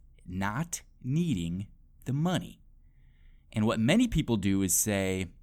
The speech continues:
"Well, the I R S is forcing me to take this money out of my retirement plan. I guess I'll go spend it, or I'll just put it in my savings account." If that's you, and you want to spend it, or prefer to have it in your savings account,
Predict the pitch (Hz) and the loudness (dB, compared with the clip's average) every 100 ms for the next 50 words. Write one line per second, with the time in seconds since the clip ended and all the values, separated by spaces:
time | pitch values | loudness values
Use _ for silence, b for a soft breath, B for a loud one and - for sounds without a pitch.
0 | - - - 220 220 214 220 - 190 196 | -20 -20 -2 2 4 2 -2 -6 2 6
1 | 226 214 196 156 - 214 214 - 101 92 | 6 6 4 2 2 0 0 2 2 2
2 | 98 - - 107 101 92 104 - 92 101 | -2 -4 -4 -2 0 2 0 0 0 0
3 | 95 85 92 139 - 151 98 90 - - | -2 -2 -2 -4 -4 -2 0 0 -4 -4
4 | 85 113 - - 104 113 104 113 98 110 | -2 -4 -6 -8 -2 0 0 -2 0 0
5 | 117 - 196 107 - - - - 90 87 | 0 0 0 -2 -8 -16 -20 -16 -8 -6
6 | 87 90 87 90 - - 110 117 92 90 | -4 -4 -6 -10 -6 -4 -2 -4 -6 -8
7 | 90 92 95 - 185 170 90 73 - - | -6 -6 -6 -6 -4 -4 -4 -4 -10 -14
8 | - _ _ _ _ _ _ 147 269 294 | -16 _ _ _ _ _ _ 0 4 2
9 | - 135 101 71 87 - 110 107 117 113 | 2 4 4 2 -6 -4 0 4 4 4
10 | 107 170 180 123 - 87 82 92 - - | 4 2 4 2 2 0 0 -2 -4 -6
11 | 101 95 92 - 92 - 190 147 95 - | -2 0 -2 -4 -8 -2 0 2 0 -4
12 | 95 110 101 101 98 92 90 - 180 180 | -2 0 0 0 -2 -2 -2 0 2 2
13 | 120 95 - 90 | 2 0 -2 -2